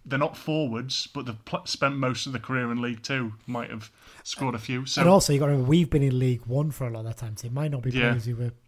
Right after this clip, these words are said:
Speaker 2: you know, with us long periods. There you go.
Speaker 1: Yeah. Well, I'm gonna go Carl Hawley straight up.
Speaker 2: He's not in there.
Speaker 1: Is he
Speaker 2: No.
Speaker 1: not? Okay.
Speaker 2: You're not. You
Speaker 1: Um,
Speaker 2: got to remember is he scored for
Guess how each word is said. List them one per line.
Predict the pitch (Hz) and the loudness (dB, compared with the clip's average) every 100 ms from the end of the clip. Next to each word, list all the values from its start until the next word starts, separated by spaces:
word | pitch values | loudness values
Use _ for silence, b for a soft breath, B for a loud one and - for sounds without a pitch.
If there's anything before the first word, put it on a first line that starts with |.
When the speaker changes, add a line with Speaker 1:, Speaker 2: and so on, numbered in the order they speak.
| _ | _
Speaker 2:
you | 127 | -10
know, | 120 | -6
with | 120 | -4
us | 123 120 | -4 -4
long | 120 113 | -4 -6
periods. | 127 135 120 - | -6 -6 -8 -10
There | 120 | -8
you | 117 | -4
go. | 120 | -2
Speaker 1:
Yeah. | 113 110 _ _ b b - | -4 -6 _ _ b b -2
Well, | 131 | 2
I'm | 135 | 4
gonna | 180 | 2
go | 175 147 | 4 4
Carl | 135 - 151 135 | 2 4 4 4
Hawley | 123 117 110 107 | -2 -2 -2 -4
straight | - - 131 113 | -8 -8 -6 -4
up. | 120 135 _ _ _ _ _ _ _ - - - | -6 -8 _ _ _ _ _ _ _ -20 -18 -4
Speaker 2:
He's | 139 120 | -2 2
not | 120 139 220 | 2 2 2
in | 214 | 0
there. | 147 107 - _ - | 0 -4 -16 _ -8
Speaker 1:
Is | 131 127 | -2 2
he | |
Speaker 2:
No. | 180 | 4
Speaker 1:
not? | 214 - - | 4 0 2
Okay. | 165 180 156 | 0 2 2
Speaker 2:
You're | 190 | 2
not. | 151 | 0
You | - | -4
Speaker 1:
Um, | 127 175 | 0 2
Speaker 2:
got | 254 | 4
to | |
remember | 208 254 180 | 2 2 2
is | 120 | 0
he | 143 | -4
scored | - 214 226 - | -4 0 0 0
for | - 175 | -4 -8